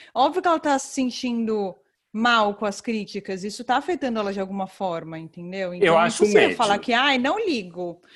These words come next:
Speaker 1: Se não
Speaker 2: Não,
Speaker 1: ligasse,
Speaker 2: eu
Speaker 1: nem
Speaker 2: acho médio.
Speaker 1: respondia.
Speaker 2: Não, não, eu discordo. Porque eu acho assim, enche o saco quando a pessoa quer dar palpite na sua vida, você sabe que aquela pessoa não te conhece, que, sei lá, fala, "Ai, vo-, ou você tá gordo demais, tem problema de saúde, ou você tá magro demais, tem problema de saúde." Esse negócio da Bruna Marquezine, que até vocês falaram, que até o-,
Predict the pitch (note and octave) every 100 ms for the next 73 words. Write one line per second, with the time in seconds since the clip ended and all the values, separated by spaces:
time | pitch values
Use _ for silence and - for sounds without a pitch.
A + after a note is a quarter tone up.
0 | - - G4 G#4 - F#4+ G4+ - - A#4
1 | F4 B4 B4 D#4+ B3+ - G#2 G2 - -
2 | C3 G#2 G2+ F#2 - A#2+ F2+ - G2+ -
3 | G#2+ F#2+ - - A#2 E2 - - D#3 G#3
4 | G3+ D3 C3+ - - A#2+ A#2 - A#2+ G#2+
5 | A#2+ G#2+ A#2+ A2 - A#2 C#3 A#2+ G2+ A2
6 | A2 - B2 G#2 A2 G#2 G2+ - G2 F#2
7 | - - C#3+ A2+ G2+ F#2+ - F#2 F2 _
8 | _ - G#2+ F#2+ F#2 - A2 F#2 - F2+
9 | G2 C3 G#2 A2 A#2+ C#3 - C#3 C3 B2+
10 | C3+ B2+ C3 C3 - G#2+ B2 B2 A#2+ C3+
11 | A#2 A2+ G2 G#2+ A#2 - B2+ A#2+ A2+ A2
12 | A2+ A#2+ - - A#2+ A2 A2+ - - E2+
13 | D#2+ G2 - G#2+ G#2 G2 F#2+ G2 F#2 F#2
14 | B2 G#2+ C#3+ - F#2 F2 F2+ E2+ - -
15 | F#2 B2 G#2+ F#2+ F#2+ - G2+ G2+ F#2